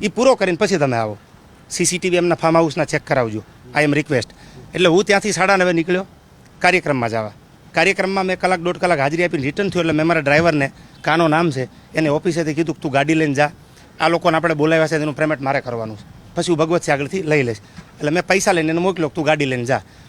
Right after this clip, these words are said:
છોકરો આવ્યો સનાથલ સ્ટેજ ઉપર એટલે આમને ખબર પડી કે દેવાયતભાઈને આવવામાં અડધી કલાક મોડું થયું. કોઈ પણ કલાકાર તમે મીડિયા લઈને બેઠા છો, ક્યાંક પાંચ પંદર મિનિટ કે અડધી કલાક આવવા જવામાં લેટ થતું હોય છે. આપણો બિઝનેસ રોડ ઉપરનો છે. મેં એક પણ રૂપિયો without budget લીધો નથી.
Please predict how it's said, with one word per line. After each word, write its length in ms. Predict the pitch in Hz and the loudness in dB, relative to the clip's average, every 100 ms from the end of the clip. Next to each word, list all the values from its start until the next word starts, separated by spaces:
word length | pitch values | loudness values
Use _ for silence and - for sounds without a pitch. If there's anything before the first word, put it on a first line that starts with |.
| - - | -18 -4
છોકરો 260 | 180 208 | 0 4
આવ્યો 200 | 202 202 | 4 4
સનાથલ 420 | 180 190 185 180 151 | 2 2 2 0 0
સ્ટેજ 200 | 185 175 | 0 0
ઉપર 160 | 165 160 - - - - - - - 165 | -2 -4 -6 -20 -20 -20 -20 -20 -12 -2
એટલે 140 | 175 | 2
આમને 160 | 190 190 | 2 0
ખબર 180 | 185 202 185 | 2 2 2
પડી 160 | 175 | -2
કે 60 | 156 143 | -2 0
દેવાયતભાઈને 420 | 170 151 180 175 | 0 2 0 2
આવવામાં 260 | 175 175 147 | 0 0 -2
અડધી 160 | 165 175 | -2 -2
કલાક 160 | 160 135 | -2 -2
મોડું 160 | 165 139 | -2 -4
થયું. 120 | 127 | -2
કોઈ 140 | 190 202 | -2 0
પણ 140 | 220 185 | -2 0
કલાકાર 340 | 180 180 143 110 - - - | 2 2 0 -2 -16 -20 -4
તમે 160 | 175 185 | 0 2
મીડિયા 280 | 165 180 202 | 2 4 4
લઈને 140 | 180 156 | 4 0
બેઠા 200 | 160 147 | 0 -2
છો, 60 | 135 | -2
ક્યાંક 180 | - 202 - | -2 0 0
પાંચ 140 | 185 185 | -2 0
પંદર 200 | 185 190 | -2 0
મિનિટ 140 | 190 185 | 0 0
કે 60 | |
અડધી 200 | 165 170 175 | 0 2 2
કલાક 200 | 175 160 - - - - | 0 0 -12 -20 -20 -2
આવવા 220 | 156 185 165 | 2 4 4
જવામાં 300 | 170 165 139 | 4 4 2
લેટ 160 | 156 - | 0 0
થતું 220 | 143 - 143 | -4 -2 -2
હોય 140 | 117 | -2
છે. 60 | 110 - - - | -6 -12 -20 -4
આપણો 240 | 160 185 175 | -2 0 0
બિઝનેસ 260 | 160 170 143 | 0 -2 0
રોડ 120 | 165 156 | -2 -2
ઉપરનો 280 | 143 120 113 | -4 -4 -8
છે. 80 | 117 - - - - | -10 -14 -20 -20 -8
મેં 140 | 143 190 | 0 0
એક 100 | 196 | 2
પણ 140 | 202 | -2
રૂપિયો 240 | 180 202 185 | -2 0 0
without 240 | 156 185 180 | 2 2 2
budget 200 | 175 170 143 | -2 -2 -2
લીધો 160 | 147 160 | 0 0
નથી. 280 | 139 - | 0 -6